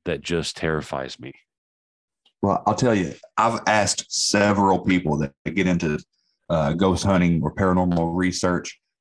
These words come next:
Speaker 2: Some of 'em are Christian, some of 'em are witches,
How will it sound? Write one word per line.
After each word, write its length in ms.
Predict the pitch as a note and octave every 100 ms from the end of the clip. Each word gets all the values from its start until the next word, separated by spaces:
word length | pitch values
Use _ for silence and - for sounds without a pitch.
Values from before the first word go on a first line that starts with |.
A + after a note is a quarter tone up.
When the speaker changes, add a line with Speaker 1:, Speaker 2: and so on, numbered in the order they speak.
| _
Speaker 2:
Some 480 | - - - G2 G2
of 120 | G2
'em 120 | F2+
are 80 | F2
Christian, 840 | - A2 G#2 - - _ - F#2
some 260 | F2+ F#2+ F#2
of 140 | F#2+ F2
'em 140 | F2
are 200 | C#2+ D#2
witches, 580 | D#2 G#2+ - F#2+ F2+